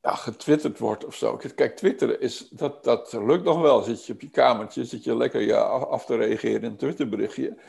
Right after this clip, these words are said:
Maar het zeggen, waar, waar ervaren mensen bij zijn, daar zit een soort kunst. Die jongeren van nu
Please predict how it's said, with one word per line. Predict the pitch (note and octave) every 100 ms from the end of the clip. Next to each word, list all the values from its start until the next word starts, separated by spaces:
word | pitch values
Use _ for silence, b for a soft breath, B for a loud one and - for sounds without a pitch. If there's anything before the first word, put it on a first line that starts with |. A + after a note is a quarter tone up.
| B
Maar | - A2+ A#2
het | A#2+ -
zeggen, | - D#3+ G3+ G3+ G#2+ D#3 - b b b b
waar, | G#2 A2 A2+ - -
waar | - A2+ A#2+
ervaren | - A2+ C3+ A#2+
mensen | A2+ - - -
bij | G2 A#2 D#3+ A#3
zijn, | - G2 F2+ G2 - _ _ _
daar | - E3 D#3
zit | A#2+ G#2+ -
een |
soort | - - - _ _ _
kunst. | C#3+ C#3+ - _
Die | D3+ C#3+
jongeren | C3 D#3 B2+ A#2+
van | B2+ C3+
nu | C#3+ A#2+ C#3 -